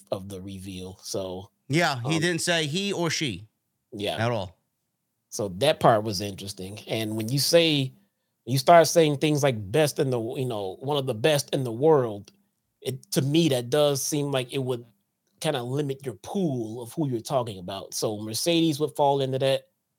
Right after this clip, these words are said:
Speaker 1: I love Sami Callihan. I think he is one of the best in the world, but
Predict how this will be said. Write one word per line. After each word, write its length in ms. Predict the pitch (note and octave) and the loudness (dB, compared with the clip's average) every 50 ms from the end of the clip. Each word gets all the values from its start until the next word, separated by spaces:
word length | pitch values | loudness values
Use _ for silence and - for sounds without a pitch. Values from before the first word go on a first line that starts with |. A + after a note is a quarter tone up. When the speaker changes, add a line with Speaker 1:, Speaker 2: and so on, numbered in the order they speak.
| _ _ _ _ _ - | _ _ _ _ _ -2
Speaker 1:
I 100 | C3+ D3+ | 2 4
love 280 | D#3+ D#3+ D3+ D3 C#3 C3 | 4 4 4 2 2 2
Sami 400 | - - D#3 C#3 C3 C3 C3 B2+ | 0 0 0 0 2 0 -2 -4
Callihan. 800 | B2+ - C#3+ B2+ B2+ B2 B2 A#2 C3 B2+ B2+ B2 A#2+ A#2+ A#2 A#2 - _ _ _ - | -2 -2 -2 0 0 -2 -2 -4 -4 -4 -4 -4 -4 -4 -6 -8 -10 _ _ _ -6
I 120 | A#2+ C3+ | -6 -6
think 300 | C3 - - C#3 C3 C3 | -4 -2 -2 -2 -2 -2
he 240 | - D#3 C#3 B2+ B2+ | -2 -4 -2 -2 -2
is 120 | B2 A#2 | -2 -2
one 140 | B2 B2+ B2+ | -2 -4 -4
of 60 | A#2+ | -4
the 80 | A#2 B2 | -4 -4
best 340 | A#2 A#2+ B2 B2 B2 - - | -2 0 0 0 -2 -6 -8
in 80 | C3 | -8
the 60 | A#2 A#2+ | -8 -6
world, 340 | A2+ B2+ B2+ B2 A#2+ B2 | -6 -4 -4 -4 -4 -4
but 240 | B2 B2+ B2 A#2+ _ | -4 -4 -4 -6 _